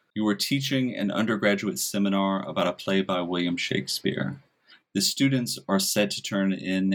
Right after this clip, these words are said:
a midterm essay assignment in a few weeks, so you have decided to model in class how an essay of literary criticism comes together. You open your laptop, the screen is projected in front of the class.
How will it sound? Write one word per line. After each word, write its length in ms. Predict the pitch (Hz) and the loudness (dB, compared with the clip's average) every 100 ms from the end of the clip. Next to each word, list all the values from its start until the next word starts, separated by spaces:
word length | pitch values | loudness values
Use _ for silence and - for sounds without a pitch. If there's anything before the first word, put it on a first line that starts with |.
| 98 | 0
a 100 | 95 | 0
midterm 460 | 98 107 - 110 95 | 2 0 0 0 0
essay 320 | - 95 95 | -2 0 0
assignment 460 | 87 - 87 90 - | 0 0 0 0 0
in 140 | 95 | 0
a 60 | 117 | -2
few 220 | - 117 | -2 0
weeks, 540 | 101 76 80 - - - - - - | 0 0 -2 -6 -8 -10 -20 -18 -12
so 160 | - 113 | -4 0
you 180 | 113 | 0
have 100 | 135 | 0
decided 400 | 135 - 110 101 95 | -2 -2 0 0 0
to 120 | 95 | -2
model 480 | 90 92 101 98 - | 0 2 2 0 0
in 220 | 101 101 | 0 0
class 560 | - 98 85 - - - | 0 0 0 -2 -6 -2
how 100 | 98 | 4
an 180 | 98 - | 4 4
essay 360 | 90 98 104 92 | -2 0 2 2
of 100 | 85 | 2
literary 460 | 87 90 85 82 - | 0 2 2 0 -2
criticism 600 | 90 82 - 80 82 82 | -2 -2 -2 -2 -2 -2
comes 340 | - - 76 | -2 -2 -2
together. 500 | - 85 90 - - _ _ - - - _ | -4 0 2 0 -6 _ _ -20 -18 -18 _
You 160 | 87 - | -2 0
open 240 | 101 131 | 0 0
your 120 | 120 | 0
laptop, 580 | 92 76 71 - 78 80 - _ _ - | 0 0 -2 -2 -2 -4 -10 _ _ -2
the 60 | |
screen 380 | - - 101 104 | -2 2 2 2
is 120 | 101 | 0
projected 520 | - 95 90 87 101 | -4 0 0 0 0
in 120 | 95 87 | 0 0
front 180 | - | 0
of 80 | 92 | 0
the 80 | 95 | 0
class. 680 | - 76 - - - - | 0 0 0 -6 -10 -12